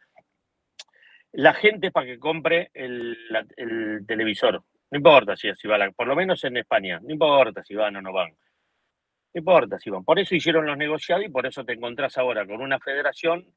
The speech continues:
cuestionada, preso, esperando que el otro llegue. Eh, o sea,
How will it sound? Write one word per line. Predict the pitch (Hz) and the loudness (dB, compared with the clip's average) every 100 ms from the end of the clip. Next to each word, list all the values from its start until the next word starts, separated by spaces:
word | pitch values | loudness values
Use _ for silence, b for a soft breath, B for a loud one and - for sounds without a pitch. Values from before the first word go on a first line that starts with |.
| _ | _
cuestionada, | 190 156 160 135 135 131 127 123 - _ _ _ _ | -4 0 2 4 4 2 2 0 -2 _ _ _ _
preso, | - 147 139 123 135 123 123 _ _ | -2 0 0 -4 -12 -12 -14 _ _
esperando | 123 143 151 139 | -10 -6 -6 -8
que | 123 | -8
el | |
otro | 135 127 | -10 -10
llegue. | 113 139 139 131 117 117 113 _ _ _ - | -4 0 2 0 -2 -6 -8 _ _ _ -8
Eh, | 123 123 - _ _ _ | -6 -6 -10 _ _ _
o | 160 | -2
sea, | 165 | 0